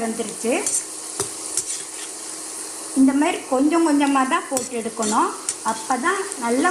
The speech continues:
மொறு மொறுப்பா இருக்கும். இப்ப பாருங்க கலர் எப்படி இருக்குதுன்னு. இந்த சலசலப்பு சத்தம் அடங்கணும்.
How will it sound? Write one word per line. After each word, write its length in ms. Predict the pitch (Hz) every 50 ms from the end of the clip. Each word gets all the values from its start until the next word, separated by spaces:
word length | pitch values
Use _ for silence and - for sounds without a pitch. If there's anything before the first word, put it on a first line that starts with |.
| 349 285
மொறு 180 | 240 233 247 277 285 277
மொறுப்பா 340 | 262 262 277 269 - 311 285 262
இருக்கும். 380 | - - - - 226 277 330 339 - - - - - - - - - - - - - - - - - - - - - - - - - - - - - - - - - - - - - - - - - - - - - - - - - - - - - - - -
இப்ப 180 | 220 208 233 220 226
பாருங்க 300 | 247 233 233 240 226 294 285 285
கலர் 260 | 262 240 247 240 233 226
எப்படி 220 | 226 - 202 214 202
இருக்குதுன்னு. 460 | - - - - 208 202 202 226 294 403 - - - - - - - - - - - -
இந்த 160 | - 233 214 214 -
சலசலப்பு 640 | 247 240 247 285 339 330 359 339 320 294 - 277 262 - 254
சத்தம் 380 | 233 233 - - 349 381 330 247
அடங்கணும். 500 | 226 247 262 247 240 220 202 185 -